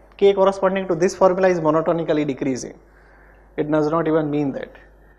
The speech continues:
So that's why I, I internally, whenever I find an assignment for this, you keep track of the, what is the corresponding cost in the original formulation, and then you record that assignment,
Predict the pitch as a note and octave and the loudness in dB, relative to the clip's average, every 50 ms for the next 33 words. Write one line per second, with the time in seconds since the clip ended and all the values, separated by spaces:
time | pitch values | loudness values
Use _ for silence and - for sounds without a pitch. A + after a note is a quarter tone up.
0 | _ _ _ - - _ - E3+ D#3+ F3 F3 - - A3 G#3 G3 F#3 D#3+ E3+ E3+ | _ _ _ -20 -20 _ -2 0 2 2 0 4 4 4 4 4 4 2 2 4
1 | E3 E3 E3+ E3+ - F3 E3+ E3+ F#3+ G#3+ G3+ G#3 G3+ F#3 E3+ D#3+ D#3 D#3+ F#3+ G3 | 4 2 2 4 2 -2 -2 2 2 2 4 4 2 2 2 2 2 2 2 2
2 | G#3 G3+ G3+ G3+ G3+ - F3+ D#3 E3 F#3 F#3+ F#3+ F3 D#3+ - F#3 F3+ F3+ F3 F3 | 4 4 2 2 2 0 0 0 0 0 0 0 0 0 0 -2 -2 -2 -2 -4
3 | E3+ E3+ E3 - E3+ D#3 D#3 G#3+ C4+ - - - - - - G#3 E3+ E3 D#3 E3 | -6 -6 -4 -4 -4 0 2 2 2 2 0 -8 -16 -16 -12 -6 -6 -6 -4 -4
4 | - G3+ G#3+ G#3 - - D#3 D#3+ F3+ F3+ - F3 E3+ - - - F3 E3 - - | -6 -6 -6 -6 0 2 4 4 4 4 2 0 0 0 -2 0 0 0 0 -2
5 | - - - - - - - - - - - - - - _ D3+ D3+ D#3 E3+ E3+ | -12 -18 -20 -20 -20 -20 -20 -20 -20 -20 -20 -20 -20 -20 _ 0 2 2 2 2
6 | G3 F#3 - D#3+ D#3+ F3 E3+ - F#3 F3+ E3+ F3 F3 E3 E3 E3 E3 E3 E3 - | -2 0 2 2 2 2 2 0 -2 -2 -2 -4 -6 -2 2 2 2 2 0 -6
7 | F3 E3 D#3+ D#3 - D3 D#3+ E3 D#3 D#3+ E3 D#3+ D#3+ - - C#3+ C#3+ C#3+ C3+ C3+ | -4 -2 -2 -2 0 0 0 0 -2 -2 -4 -4 -2 0 0 0 0 -2 -6 -6
8 | C#3 - - - B2 - - - - _ _ _ _ _ - - - D#3 D3 D3 | -6 -8 -10 -12 -14 -16 -16 -20 -20 _ _ _ _ _ -20 -12 -8 -4 -2 2
9 | D3 D3+ D3+ D3+ C#3+ - - - D3 D#3 C#3+ C#3 C3 - C#3+ C3+ B2+ C3 B2+ - | 2 2 2 2 0 -6 -6 -8 -6 -2 -2 -2 2 2 0 2 2 -2 -4 -4
10 | C3+ - - - - - - | -8 -10 -10 -14 -14 -16 -18